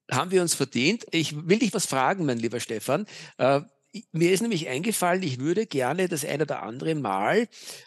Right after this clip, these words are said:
ähm, bevor wir dann zu deinen Hinweisen kommen, üblicherweise vielleicht so einen, ein, ein kleines, äh, einen technischen Einwurf machen.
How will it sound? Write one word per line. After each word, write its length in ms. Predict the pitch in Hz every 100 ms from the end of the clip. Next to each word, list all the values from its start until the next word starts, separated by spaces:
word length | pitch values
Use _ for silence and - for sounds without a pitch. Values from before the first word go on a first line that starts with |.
| -
ähm, 640 | 131 143 147 151 156 170 294 151 -
bevor 320 | 131 - 147
wir 80 | 156
dann 160 | 139
zu 100 | 131
deinen 240 | - 131 123
Hinweisen 480 | 156 185 156 147
kommen, 460 | 165 139 151 185 190
üblicherweise 800 | - 170 165 143 127 147 160 175 - - - - _
vielleicht 300 | - 165 160
so 60 | 170
einen, 280 | 151 156 160
ein, 240 | 147 156
ein 160 | 185 151
kleines, 800 | 139 135 185 202 170 - - -
äh, 60 | 139
einen 480 | 131 127 - 139 143
technischen 560 | 170 196 190 - 151
Einwurf 560 | 135 113 123 113 123 -
machen. 500 | 113 101 - 160